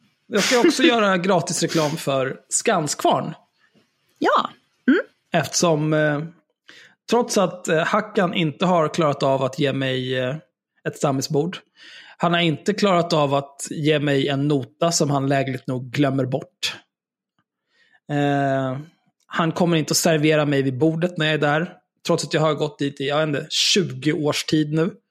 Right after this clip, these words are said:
Speaker 1: Det här är tacken jag får.
Speaker 2: <laughs>
Speaker 1: Men Skanskvarn är i alla fall en väldigt trevlig uteservering vid Gullmarsplan med utsikt över,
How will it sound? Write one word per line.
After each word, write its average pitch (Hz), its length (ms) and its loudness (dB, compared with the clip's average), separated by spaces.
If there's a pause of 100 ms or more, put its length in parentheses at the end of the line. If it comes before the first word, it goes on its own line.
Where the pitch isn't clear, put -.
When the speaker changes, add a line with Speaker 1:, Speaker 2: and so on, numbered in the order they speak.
(500)
Speaker 1:
Det 190 80 -2
här 190 80 4
är 180 40 2
tacken 185 340 2
jag 269 100 6
får. 185 300 0 (500)
Speaker 2:
<laughs> - 500 -6
Speaker 1:
Men 196 500 2
Skanskvarn 254 600 0
är 175 40 4
i 165 80 4
alla 160 120 4
fall 143 260 2
en 143 80 -2
väldigt 139 340 -4
trevlig 135 400 -2
uteservering 147 960 -2 (260)
vid 139 380 -4 (160)
Gullmarsplan 151 800 -2 (120)
med 151 240 -2
utsikt 156 460 -4
över, 127 440 -4